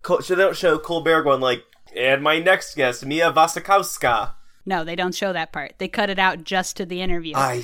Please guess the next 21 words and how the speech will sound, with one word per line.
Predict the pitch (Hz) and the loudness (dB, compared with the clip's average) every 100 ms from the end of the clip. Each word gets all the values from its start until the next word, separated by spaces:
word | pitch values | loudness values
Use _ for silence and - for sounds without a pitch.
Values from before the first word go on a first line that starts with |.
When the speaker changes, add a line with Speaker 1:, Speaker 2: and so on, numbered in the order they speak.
| 127 | -4
Speaker 1:
know | 127 | 0
what | 127 | 0
you | 208 | 2
Speaker 2:
So, | 208 | 2
Speaker 1:
mean, | 151 135 117 | 2 2 0
like, | 123 139 | 0 2
right | 131 | 2
Speaker 2:
folks, | 123 | 0
Speaker 1:
when | |
they're | 127 | -2
sitting | 123 131 123 120 | -4 -4 -2 0
Speaker 2:
I | |
Speaker 1:
down. | - | 0
Speaker 2:
try. | - 196 151 - - - | 2 0 0 -6 -14 -8
Yes. | 202 - - - - _ - | -6 -6 -10 -18 -20 _ -10
I | 254 | -6
try. | 359 285 151 - | 0 0 -2 -12
I | 202 | -12
do | 196 | -10
try. | 202 160 135 - - - - | -10 -12 -12 -12 -6 -6 -4
Mia | 220 262 269 | -2 -2 -2